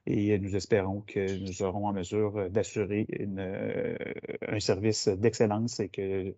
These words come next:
nos, euh, différents opérateurs et nos équipements seront utilisés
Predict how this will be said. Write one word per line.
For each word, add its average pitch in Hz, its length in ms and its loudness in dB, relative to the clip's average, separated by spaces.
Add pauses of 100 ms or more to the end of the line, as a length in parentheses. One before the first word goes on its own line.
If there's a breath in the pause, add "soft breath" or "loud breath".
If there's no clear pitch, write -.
nos, 101 460 0
euh, 92 60 4
différents 104 460 2 (380 loud breath)
opérateurs 110 680 6
et 104 100 -2
nos 95 100 -6
équipements 104 480 -6
seront 98 560 -6
utilisés 95 500 -4